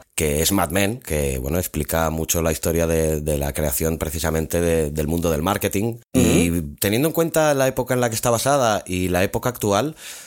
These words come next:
Speaker 1: realmente los principios del marketing tampoco han cambiado tanto, ¿no? Eh, si lo sacamos el enfoque digital de por medio.
Speaker 2: Eh, pues no, la verdad es que no han cambiado prácticamente nada, ¿no? Podemos, eh, cambiar un poco la manera de llegar al público,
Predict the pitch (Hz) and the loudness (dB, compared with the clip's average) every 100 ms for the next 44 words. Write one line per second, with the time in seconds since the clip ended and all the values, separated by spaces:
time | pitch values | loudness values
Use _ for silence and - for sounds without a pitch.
0 | - 85 82 92 113 143 120 98 87 98 | -12 -4 0 0 0 0 0 -2 -2 0
1 | 117 117 104 98 120 135 123 95 90 160 | 0 0 0 0 -2 -4 -2 -2 0 -2
2 | 131 85 73 69 107 147 76 85 143 95 | 0 0 0 0 -2 -2 -2 0 0 0
3 | 82 87 85 82 87 92 92 92 90 87 | 0 -2 0 0 0 -2 0 -2 -2 0
4 | 92 90 87 85 90 85 85 80 76 78 | 0 0 -2 -2 -2 -2 -2 -2 -2 -2
5 | 113 175 _ _ _ - 120 117 110 104 | -2 -4 _ _ _ 2 4 4 2 0
6 | 131 156 110 107 123 127 131 131 135 123 | 0 2 2 2 0 0 0 0 0 2
7 | 135 147 123 107 95 117 117 113 131 127 | 4 6 6 4 2 -2 2 0 2 2
8 | 131 127 85 156 151 98 107 110 117 127 | 2 0 0 -4 0 0 2 0 2 4
9 | 120 107 113 127 127 120 127 127 113 120 | 4 2 2 4 2 2 2 2 2 2
10 | 127 117 127 120 - 139 151 160 180 | 4 4 4 2 4 4 6 4 0